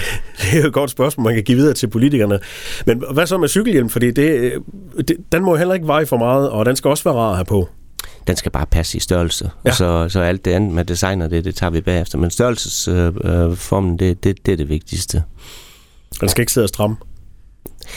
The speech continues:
Speaker 2: Den skal sidde behageligt, og den skal sidde vandret på hovedet. Øh, og så skal det, øh, være sådan, at remmen, den, den behøver ikke sidde helt stram. Det, man må bare ikke kunne tage den op over hagen.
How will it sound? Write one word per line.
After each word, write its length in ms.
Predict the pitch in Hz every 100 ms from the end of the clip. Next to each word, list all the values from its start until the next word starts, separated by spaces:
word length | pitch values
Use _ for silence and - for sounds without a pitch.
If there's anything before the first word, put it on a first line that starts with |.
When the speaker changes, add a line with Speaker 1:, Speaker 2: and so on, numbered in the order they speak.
| - - - -
Speaker 2:
Den 100 | 104
skal 180 | - 95
sidde 200 | 135 147
behageligt, 540 | 107 123 147 139 87
og 60 | 87
den 120 | 92
skal 180 | - 90
sidde 220 | 120 104
vandret 320 | 98 117 82 -
på 80 |
hovedet. 300 | 87 113 120 - - - -
Øh, 520 | - 92 90 85 82 85
og 120 | 95
så 120 | 92 107
skal 260 | - 98
det, 340 | 90 90 85 85
øh, 260 | 85 85
være 120 | 95
sådan, 200 | 104 110
at 160 | 87 80
remmen, 360 | 92 117 90 85
den, 160 | 92
den 160 | 95 98
behøver 220 | 95 98
ikke 140 | 117
sidde 180 | - 87
helt 160 | 95 92
stram. 260 | - 98 98 -
Det, 100 | 90
man 120 | 90
må 100 | 90
bare 160 | 85 90
ikke 80 | -
kunne 140 | -
tage 120 | 90
den 100 | 85
op 120 | 85
over 180 | 78 78
hagen. 340 | 85 92 85